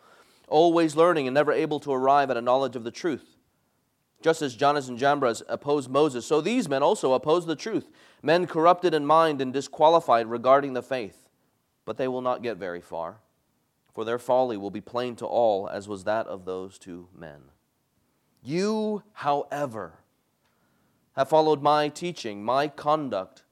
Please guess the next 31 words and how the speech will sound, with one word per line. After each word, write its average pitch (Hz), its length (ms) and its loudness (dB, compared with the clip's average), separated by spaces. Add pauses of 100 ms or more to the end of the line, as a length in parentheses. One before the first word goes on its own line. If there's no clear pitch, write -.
(160)
my 135 160 2
aim 170 220 -2
in 143 140 -4
life, 127 360 -4 (320)
my 139 160 4
faith, 135 380 -4
my 120 140 0
patience, 147 500 -8
my 113 140 -2
love, 127 420 2
my 117 140 -2
steadfastness, 131 840 -6 (420)
my 151 120 0
persecutions 156 760 -4
and 120 140 -8
sufferings 143 440 0
that 127 120 2
happened 147 300 2
to 127 80 -12
me 123 100 -6
at 117 140 -6
Antioch, 113 640 -4 (360)
at 117 120 -2
Iconium, 120 680 -2 (120)
and 120 120 -8
at 113 160 -4
Lystra, 123 460 -8 (640)
which 143 200 -8
persecutions 202 640 0
I 180 260 6
endured, 156 600 2